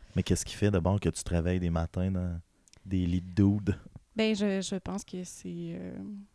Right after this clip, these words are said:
Speaker 2: je pense que c'est un comportement qui est quand même autodestructeur.
Speaker 1: OK.
Speaker 2: Puis en même temps, je sais pas, il y a comme une espèce de, oui, c'est un comportement autodestructeur, mais rendu là, euh...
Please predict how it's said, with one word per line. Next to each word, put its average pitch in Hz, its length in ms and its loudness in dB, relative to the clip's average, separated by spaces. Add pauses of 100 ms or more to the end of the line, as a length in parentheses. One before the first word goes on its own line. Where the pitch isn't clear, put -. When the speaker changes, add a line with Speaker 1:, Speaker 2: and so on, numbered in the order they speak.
(340)
Speaker 2:
je 220 160 -10
pense 202 200 -6
que - 140 -10
c'est - 160 -14
un 180 180 -8
comportement 180 680 -12
qui 190 280 -16
est 190 100 -18
quand 196 80 -16
même 185 180 -10
autodestructeur. 180 760 -14 (560)
Speaker 1:
OK. 92 200 -4 (460)
Speaker 2:
Puis 190 180 -8
en 185 80 -4
même 175 180 -8
temps, 240 440 -12
je 190 180 -16
sais 381 160 -14
pas, 240 200 -12
il 277 60 -6
y - 20 -6
a 190 40 -10
comme 302 180 -8
une 202 140 -8
espèce 220 380 -16
de, 185 440 -10 (1300)
oui, 240 140 -4
c'est - 100 -12
un 240 60 -4
comportement 202 600 -8
autodestructeur, 202 640 -6
mais 202 140 -8
rendu 180 320 -14
là, 196 60 -16
euh... 202 480 -18